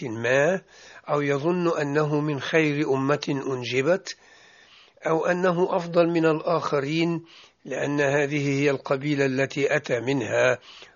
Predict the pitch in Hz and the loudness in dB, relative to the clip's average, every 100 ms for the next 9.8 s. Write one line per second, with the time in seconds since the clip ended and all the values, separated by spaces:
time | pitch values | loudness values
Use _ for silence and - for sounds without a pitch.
0 | _ 143 - 143 131 139 139 139 - 127 | _ -10 -4 -4 -2 0 0 0 -4 -4
1 | 139 139 131 135 135 139 131 135 131 127 | 0 0 0 0 0 0 -2 2 2 2
2 | 143 - 120 120 131 127 117 - - - | 0 -2 -4 -2 -2 -2 -6 -14 -20 -14
3 | 139 135 123 127 127 123 127 127 127 123 | -8 -6 -4 -4 -4 -2 -2 -4 -6 -8
4 | - - 131 120 113 110 - - _ - | -6 -2 -2 -4 -10 -10 -16 -20 _ -8
5 | 135 113 - 123 107 107 95 - - - | -4 -2 -4 -8 -6 -4 -4 -8 -12 -14
6 | _ - - - _ - 175 143 113 131 | _ -20 -20 -20 _ -8 -2 -2 -4 -12
7 | - 117 117 - - _ _ _ _ _ | -8 -6 -6 -8 -12 _ _ _ _ _
8 | - 151 - - - 147 156 147 139 120 | -4 -4 -6 -10 -10 -6 2 4 4 2
9 | 127 123 - 123 - 170 117 | 0 -4 -4 -2 -2 -4 -10